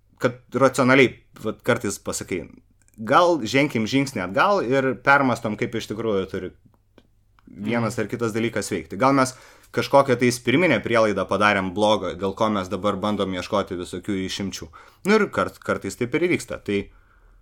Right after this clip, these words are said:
Speaker 1: tai taip, daugiau niuansų yra tarp U X-o turbūt ir frontendo, nes, na, tai gal daugiau persidengimo tarp šitų dviejų, e, specialybių yra.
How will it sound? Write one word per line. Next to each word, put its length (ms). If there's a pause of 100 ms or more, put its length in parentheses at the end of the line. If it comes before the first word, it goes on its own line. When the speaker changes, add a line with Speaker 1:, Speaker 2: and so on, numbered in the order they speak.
(520)
Speaker 1:
tai 420 (200)
taip, 240
daugiau 300
niuansų 460
yra 300
tarp 360
U 160
X-o 320
turbūt 400
ir 120
frontendo, 600
nes, 260
na, 140
tai 240 (140)
gal 200
daugiau 480
persidengimo 800
tarp 160
šitų 340
dviejų, 520 (600)
e, 200
specialybių 880
yra. 280